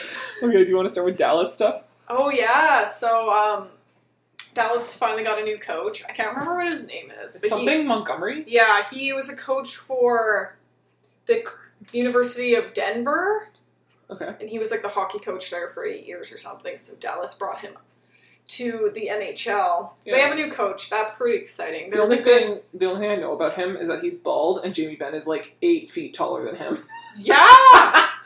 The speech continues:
Speaker 2: I gotta find, 'cause Dallas's social media game has been really good lately and funny.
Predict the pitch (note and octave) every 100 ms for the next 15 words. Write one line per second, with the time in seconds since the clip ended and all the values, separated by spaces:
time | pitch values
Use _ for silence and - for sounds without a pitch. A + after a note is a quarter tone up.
0 | - - - - A#3+ C4 D#4 E4 C4+ B3+
1 | B3+ A#3+ C#4+ A#3 B3 A#3+ - - G3+ -
2 | - - C3+ - - G3+ G#3 G#3+ A3 A#3
3 | - - G3 G3 F#3+ F#3 F3+ F#3 G3 F#3
4 | F3+ - - -